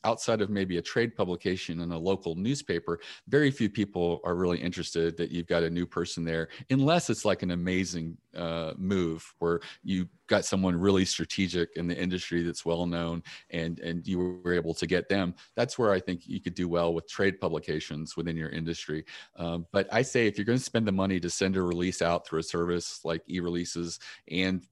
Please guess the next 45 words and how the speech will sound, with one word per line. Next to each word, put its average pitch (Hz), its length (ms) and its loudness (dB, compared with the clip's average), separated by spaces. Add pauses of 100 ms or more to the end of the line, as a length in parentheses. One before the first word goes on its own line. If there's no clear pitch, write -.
pay 90 300 2
to - 120 -10
go 87 140 2
over 85 200 0
the 82 80 0
wire, 82 680 0
like, 85 240 -4
like 87 260 -6
we 90 140 0
offer 82 320 0
through 85 160 -4
P - 140 -8
R 85 100 0
Newswire, 85 400 0 (260)
you 107 140 -2
want 120 380 2
to 101 80 -4
fish - 360 2
with 87 140 -2
your 85 120 0
best 82 360 -2
bait. 85 320 0 (300)
And 85 120 -4
so 90 480 4
I 98 140 4
always 107 260 6
tell 95 160 2
people 90 500 -2
that 85 200 2 (200)
the 95 120 2
actual 107 300 2
press - 340 2
release 90 360 0
is 80 220 -6 (240)
not 104 520 2
as 95 180 -2
important 87 560 -4
as 82 200 -6
to 87 380 -8
what 95 320 0
is 90 180 -6
in 90 140 0
the 80 80 -4
press - 320 -8
release. 73 360 -10